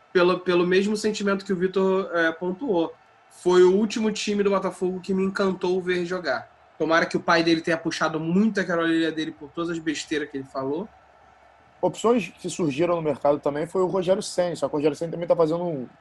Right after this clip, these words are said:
Speaker 2: trabalho espetacular no Fortaleza, duvido que sairia pra vir pro Botafogo.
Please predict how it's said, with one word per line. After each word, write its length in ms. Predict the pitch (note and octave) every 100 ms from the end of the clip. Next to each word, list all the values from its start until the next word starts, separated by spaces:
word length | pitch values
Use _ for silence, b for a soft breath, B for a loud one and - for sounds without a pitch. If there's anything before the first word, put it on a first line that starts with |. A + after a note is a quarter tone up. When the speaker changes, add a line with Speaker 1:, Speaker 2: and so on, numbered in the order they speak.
| _ _ -
Speaker 2:
trabalho 220 | C3+ D3+
espetacular 580 | D3+ D#3+ - E3+ E3+ E3
no 80 | D#3+
Fortaleza, 500 | D#3 D#3 D#3 D#3+ E3
duvido 500 | C#3+ G#3 C#3 F3 F3
que 80 |
sairia 320 | - F3 D3+ D#3
pra 140 | D#3+
vir 100 | D3+
pro 100 | D#3+
Botafogo. 540 | D#3+ E3 - D#3+ C3+